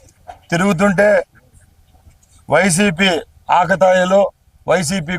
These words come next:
గూండాలు దో ఈ విధంగా మైకులు ఇంచేయడం, లైట్లు పీకేయడం, ఇలాంటి దుశ్చర్యలు చేసినారు. నేను ఒకటే చెప్తున్నా, ఈ ప్రజాస్వామ్యబద్ధంగా రాజకీయ పార్టీలకు స్వేచ్ఛ లేదా?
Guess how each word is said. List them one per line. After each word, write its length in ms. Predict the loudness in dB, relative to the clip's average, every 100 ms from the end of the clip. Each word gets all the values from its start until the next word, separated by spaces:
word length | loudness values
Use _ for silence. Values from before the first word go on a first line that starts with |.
| -6
గూండాలు 480 | -2 0 0 0 -4 -4 _ _ _ _ _ 0
దో 60 | 0 0
ఈ 20 | -2
విధంగా 360 | -2 0 0 0 -4 _ _ _ -20 _ -20 -20 _ -2
మైకులు 320 | -2 -2 -6 -6
ఇంచేయడం, 380 | -2 0 2 0 -2
లైట్లు 300 | -2 -2 -6 -12
పీకేయడం, 460 | -8 -2 0 2 -2 -6 _ _ _ -2
ఇలాంటి 400 | 0 0 -2 -8 -8 -14 _ -10
దుశ్చర్యలు 500 | -8 -2 0 0 -4 -8
చేసినారు. 420 | -2 0 0 -2 -10 _ _ _ _ _ -6
నేను 160 | -2 0
ఒకటే 220 | 0 0 0
చెప్తున్నా, 320 | -2 -4 0 0
ఈ 40 | 0 -4
ప్రజాస్వామ్యబద్ధంగా 1080 | 0 0 0 -4 -2 -2 -2 -2 0 0 0 -2 _ _ _ _ _ _ _ -2
రాజకీయ 400 | -2 -2 -6 -8 -2
పార్టీలకు 420 | -2 -2 -10 -12 -8
స్వేచ్ఛ 280 | -8 -6 -2 -2
లేదా? 180 | 0